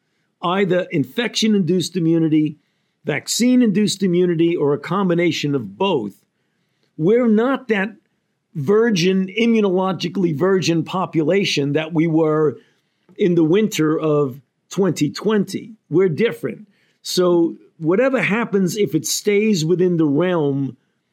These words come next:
of sars cov two, almost certainly won't be as bad as it was then.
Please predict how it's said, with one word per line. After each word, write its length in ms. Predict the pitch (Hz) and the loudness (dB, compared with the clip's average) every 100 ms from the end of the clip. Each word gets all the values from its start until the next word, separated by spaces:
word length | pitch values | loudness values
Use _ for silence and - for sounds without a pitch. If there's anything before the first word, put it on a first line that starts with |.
| _ _ _ | _ _ _
of 220 | - 170 131 | -4 -4 -2
sars 480 | - 196 196 175 | -4 -2 -2 -2
cov 360 | - - 180 143 151 123 | -2 0 0 0 -2 -4
two, 560 | - 202 214 135 107 101 _ _ _ _ _ | -4 -2 0 -2 -4 -10 _ _ _ _ _
almost 540 | 214 262 262 - - | 0 2 2 0 -2
certainly 640 | 233 254 220 170 160 156 | -2 -2 -2 0 2 2
won't 400 | 160 147 180 160 | 0 0 0 0
be 180 | 196 185 | 0 2
as 160 | 156 107 | 0 0
bad 340 | 131 165 156 | -2 -2 0
as 140 | 147 127 | -2 -2
it 120 | 147 | -2
was 340 | 139 147 110 | -2 -2 -4
then. 480 | 107 151 127 95 - | -2 -2 -2 -8 -16